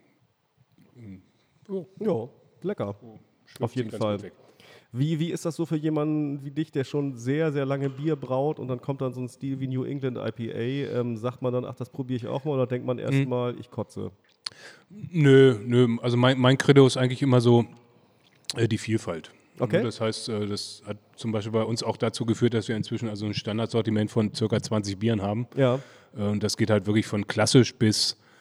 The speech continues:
Speaker 1: äh, eben auch mal New England I P A
Speaker 2: Mhm.
Speaker 1: oder irgendein Fruited Sour, schieß mich tot.
Speaker 2: Okay.
Speaker 1: Ähm, also insofern schließt sich das für mich nicht aus. Und, ähm, es war wirklich so, dass ich dann irgendwie in Medien immer gehört habe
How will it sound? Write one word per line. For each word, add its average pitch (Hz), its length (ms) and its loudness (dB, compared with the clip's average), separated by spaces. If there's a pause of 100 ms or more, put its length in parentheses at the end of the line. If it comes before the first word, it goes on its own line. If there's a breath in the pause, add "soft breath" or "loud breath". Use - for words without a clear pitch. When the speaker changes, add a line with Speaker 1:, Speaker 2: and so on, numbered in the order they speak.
(460 soft breath)
Speaker 1:
äh, 95 340 -2 (600)
eben 107 280 -4
auch 104 180 -4
mal 104 200 -2
New 110 200 0
England 117 380 -4
I - 80 -10
P 131 120 0
A 98 340 -2
Speaker 2:
Mhm. 92 60 -16
Speaker 1:
oder 87 460 -8
irgendein 90 840 -10
Fruited 104 480 -4
Sour, 101 380 -4
schieß 110 200 -10
mich 107 140 -6
tot. 104 240 -4
Speaker 2:
Okay. 185 120 0 (420 loud breath)
Speaker 1:
Ähm, 104 380 0
also 107 180 2
insofern 110 460 2
schließt - 380 0
sich 110 100 -4
das 113 140 0
für 117 100 -2
mich 110 180 -2
nicht 107 140 -4
aus. 98 300 -2
Und, 95 240 -10
ähm, 92 300 -6 (1120)
es - 160 -6
war 131 160 8
wirklich 147 180 6
so, 127 120 4
dass 113 200 2
ich 113 60 -8
dann 117 160 2
irgendwie 113 400 2 (1300)
in 104 180 -2
Medien 123 400 2
immer 110 200 -4
gehört 101 280 -4
habe 107 420 -2